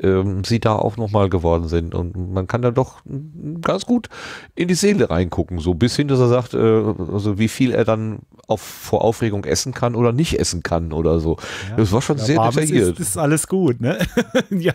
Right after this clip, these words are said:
Speaker 2: so,
Speaker 1: Ja.
Speaker 2: Das, das ist schon, äh, interessant, ja. Finde ich auch.
Speaker 1: Mhm.
Speaker 2: Haben sie gut gemacht.
Speaker 1: Ja, haben sie echt. Äh, und die Show, äh, kommen wir nachher nochmal kurz drauf, äh, ist, kann man, kann man auch,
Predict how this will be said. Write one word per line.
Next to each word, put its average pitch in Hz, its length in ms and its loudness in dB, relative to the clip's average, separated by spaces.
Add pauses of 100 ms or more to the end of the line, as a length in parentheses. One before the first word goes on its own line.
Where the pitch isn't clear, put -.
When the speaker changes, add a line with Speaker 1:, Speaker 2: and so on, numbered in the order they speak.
(120)
Speaker 2:
so, 165 200 -2
Speaker 1:
Ja. - 100 2
Speaker 2:
Das, 196 160 0 (460)
das - 160 -4
ist 180 180 0
schon, 156 340 2
äh, 139 300 0
interessant, 139 800 -2
ja. 123 260 -6
Finde 123 300 -6
ich 185 120 -8
auch. 110 200 -2
Speaker 1:
Mhm. 127 280 -10 (420)
Speaker 2:
Haben 120 160 -4
sie 117 100 -6
gut 123 180 -6
gemacht. 95 440 -2 (1040)
Speaker 1:
Ja, 123 460 2 (200)
haben 117 200 -2
sie 117 140 -2
echt. 120 260 -4 (300)
Äh, 95 60 -4
und 127 260 0
die 113 80 -2
Show, 147 340 0 (180)
äh, 117 160 2
kommen 104 180 0
wir - 20 4
nachher 85 200 4
nochmal 78 240 0
kurz - 240 0
drauf, 80 320 2
äh, - 280 2
ist, - 240 -4
kann 87 120 0
man, 87 160 2
kann - 180 0
man 80 180 0
auch, - 340 -2